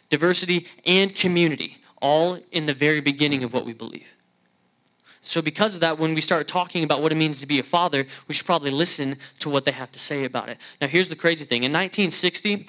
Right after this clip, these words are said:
six percent, only six percent of all households were fatherless.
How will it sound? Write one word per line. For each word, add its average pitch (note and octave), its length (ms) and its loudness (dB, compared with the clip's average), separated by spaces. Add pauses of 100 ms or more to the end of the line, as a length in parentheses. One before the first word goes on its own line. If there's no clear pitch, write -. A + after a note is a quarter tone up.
(100)
six - 320 2
percent, - 720 -4
only E3 200 2
six F#3+ 280 0
percent E3 440 -2
of C#3 140 0
all C#3 140 4
households C3+ 680 -4 (960)
were B2 80 -4
fatherless. - 600 -2